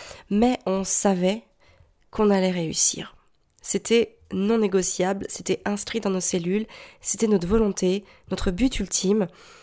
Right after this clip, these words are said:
et on savait que quoi qu'il arrive, on se donnerait les moyens pour réussir, parce qu'on ne concevait pas la vie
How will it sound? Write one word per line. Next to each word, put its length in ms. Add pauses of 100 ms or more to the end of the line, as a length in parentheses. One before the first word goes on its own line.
(140)
et 120
on 100
savait 420
que 140
quoi 180
qu'il 180
arrive, 340 (380)
on 140
se 260
donnerait 520
les 140
moyens 380 (180)
pour 160
réussir, 580 (1080)
parce 200
qu'on 120
ne 80
concevait 500
pas 220
la 100
vie 200